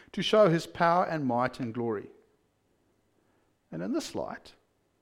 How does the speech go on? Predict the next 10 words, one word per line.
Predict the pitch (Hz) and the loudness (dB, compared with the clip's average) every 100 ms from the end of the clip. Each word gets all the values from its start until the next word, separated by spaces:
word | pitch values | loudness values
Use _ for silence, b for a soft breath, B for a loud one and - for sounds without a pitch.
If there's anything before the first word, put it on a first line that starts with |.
| _ - | _ -12
it | 95 | -6
really | 277 208 | -2 0
makes | 139 135 - | 2 0 0
sense | - 127 160 | -2 -4 -4
that | - 107 | -6 -4
God's | 120 151 - | 2 2 0
people | - 113 131 117 | -6 -6 -4 -2
would | 113 | -2
have | - 147 | -2 -6
to | - | -6